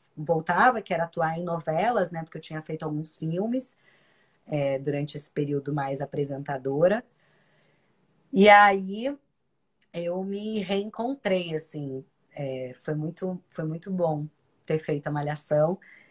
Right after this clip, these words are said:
E eu tenho muita saudade de voltar a atuar. Tô com muita saudade de voltar a apresentar. É, eu não vejo a hora disso tudo passar. Eu espero que vocês se cuidem,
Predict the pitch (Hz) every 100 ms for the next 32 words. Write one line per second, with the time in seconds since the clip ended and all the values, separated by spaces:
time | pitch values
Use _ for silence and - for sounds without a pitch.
0 | - 202 202 220 226 269 262 240 220 196
1 | 196 196 220 233 - 175 175 180 185 170
2 | 165 - 165 147 156 170 - _ _ _
3 | _ _ 202 202 202 202 226 247 190 190
4 | 180 180 175 160 175 180 - 180 180 180
5 | 175 165 160 170 160 170 - - - -
6 | - - 165 165 165 160 156 160 156 _
7 | _ _ _ _ _ 180 190 196 220 220
8 | 196 190 180 - - 175 170 160 156 -
9 | 165 170 175 180 _ _ - 170 - 180
10 | 175 175 165 165 - 170 165 160 160 -
11 | - _ _ _ - 190 - 240 240 240
12 | 196 226 233